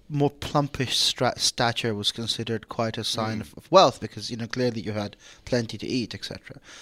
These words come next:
Speaker 1: But we are now in a world where the opposite is true, where, where, where a more plump-, plumpish stature, and I'm really talking about myself here, there's a, there appears to be some sort of correlation between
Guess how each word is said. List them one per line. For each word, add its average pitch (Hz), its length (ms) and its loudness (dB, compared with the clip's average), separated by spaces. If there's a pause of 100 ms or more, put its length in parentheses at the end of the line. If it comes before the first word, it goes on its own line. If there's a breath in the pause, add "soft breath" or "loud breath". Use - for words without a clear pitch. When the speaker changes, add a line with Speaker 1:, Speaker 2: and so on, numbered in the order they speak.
(160 loud breath)
Speaker 1:
But 131 120 0
we 131 140 6
are 127 120 4
now 123 280 0
in 120 80 -2
a 117 60 -2
world 113 320 0
where 110 100 -2
the 113 120 -6
opposite 127 420 -4
is 110 100 -8
true, 107 300 -4
where, 107 220 -4
where, 110 320 -4 (160)
where 113 280 -2
a 113 80 -2
more 120 240 -2
plump-, - 360 -10
plumpish 117 560 -2 (340 loud breath)
stature, - 380 0
and 120 80 2
I'm 113 120 -4
really 131 220 4
talking 117 320 -2
about 107 80 -4
myself 107 400 -4
here, 101 180 -6 (300 soft breath)
there's 127 200 4
a, 143 40 8
there 143 260 6 (140)
appears 160 300 6
to 139 100 -6
be 135 100 4
some 135 200 2
sort 127 160 -2
of 113 60 -10
correlation 120 600 0
between 110 380 -6